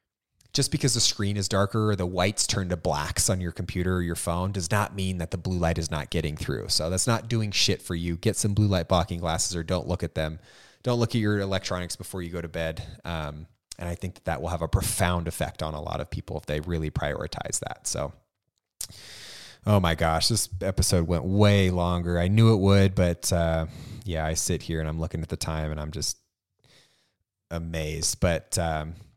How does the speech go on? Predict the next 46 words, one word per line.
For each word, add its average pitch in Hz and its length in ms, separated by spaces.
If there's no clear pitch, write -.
as 110 120
I 110 80
wrap 107 260
this 104 200
up, 92 280
I 101 80
just, - 360
I 101 60
just 101 180
wanted 107 300
to - 80
say 127 240
a 104 60
few 113 160
things, 98 340
but 92 240
I 120 80
think 160 280
that 151 200
tracking 110 500
my 90 120
sleep 90 440
was 90 220
really 98 600
a - 80
cool 143 480
and 98 160
really 120 260
insightful 92 960
experience - 640
for - 80
me. 55 240
No 123 160
doubt 110 200
about 82 300
it. 67 180
And, 90 420
and 92 180
it 87 80
would 107 160
be 117 100
something 113 360
that 101 100
I'd 92 180
recommend 92 520
to 90 200